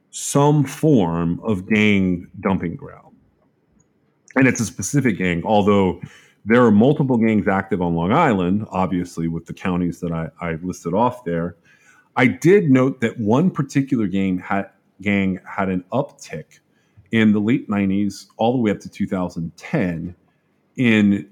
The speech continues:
their activities in that part of New York. And that gang was M S thirteen.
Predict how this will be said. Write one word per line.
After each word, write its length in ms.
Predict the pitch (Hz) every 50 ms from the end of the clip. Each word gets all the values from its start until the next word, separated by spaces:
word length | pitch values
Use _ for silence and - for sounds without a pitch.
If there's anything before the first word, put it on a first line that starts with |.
| _
their 380 | 113 104 92 110 110 120 120 110
activities 1200 | 113 107 101 - - - - - 139 139 127 117 92 95 90 85 87 87 87 85 82 - - - _ _ _ _ _ _ _ _ -
in 160 | 110 101 95
that 180 | 101 98 95
part 200 | - - 104 95
of 60 | 85 85
New 120 | 85 85
York. 420 | 82 92 - - - - - _ _ _ _ _ _ _ _ _ _ _
And 160 | - 110 113
that 220 | 120 139 - - -
gang 320 | 143 135 123 117 113 107
was 260 | 104 101 101 98 -
M 160 | - 92 92
S 180 | 98 92 - -
thirteen. 640 | - 95 85 76 - - - 110 85 78 - -